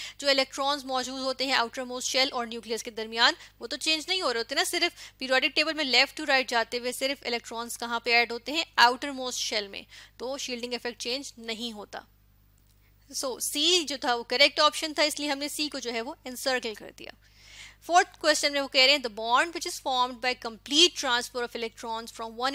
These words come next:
atom to another is called," यानी कि जिसमें कंप्लीट ट्रांसफर हो रहा है। पहली बात, complete transfer of electrons।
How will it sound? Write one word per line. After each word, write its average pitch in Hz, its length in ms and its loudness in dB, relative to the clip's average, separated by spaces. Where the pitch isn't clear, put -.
atom 277 220 -2
to 277 60 -14
another 220 520 -4
is - 100 -12
called," 226 420 0
यानी 240 140 -4
कि 240 80 -10
जिसमें 277 220 -8
कंप्लीट 269 680 0
ट्रांसफर 226 480 -2
हो 208 160 -12
रहा - 80 -10
है। - 60 -8
पहली 233 260 -10
बात, 233 300 2
complete 233 420 -10
transfer 233 420 -8
of 214 140 -8
electrons। 214 600 -10